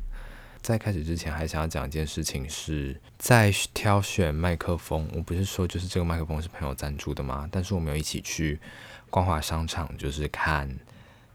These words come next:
就是麦克风，然后去了解一下说，诶，那些麦克风用起来怎么样，或者说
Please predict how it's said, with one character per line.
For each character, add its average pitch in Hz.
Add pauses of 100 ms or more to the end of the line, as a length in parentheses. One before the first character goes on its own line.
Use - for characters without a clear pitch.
(120)
就 -
是 78
麦 80
克 78
风， 73
然 71
后 82
去 -
了 73
解 71
一 64
下 73
说， 71
诶， 80
那 101
些 90
麦 87
克 82
风 80
用 76
起 -
来 -
怎 -
么 -
样， 73
或 80
者 78
说 76